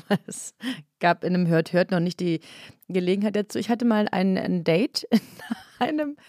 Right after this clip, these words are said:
in einem Fußballstadion. Dieser, äh, Mann, den ich da getroffen habe,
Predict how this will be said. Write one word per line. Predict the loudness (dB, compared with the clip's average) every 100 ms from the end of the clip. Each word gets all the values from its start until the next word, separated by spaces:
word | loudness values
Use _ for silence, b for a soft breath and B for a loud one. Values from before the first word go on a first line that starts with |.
| B B B
in | 2 4
einem | 2 0
Fußballstadion. | -2 -2 0 0 -2 0 0
Dieser, | 0 2 4 4 0 -6 _ 0
äh, | 2
Mann, | 4 2 2
den | 0 -4
ich | -4
da | -2 0
getroffen | -2 -6 -4 -4
habe, | -4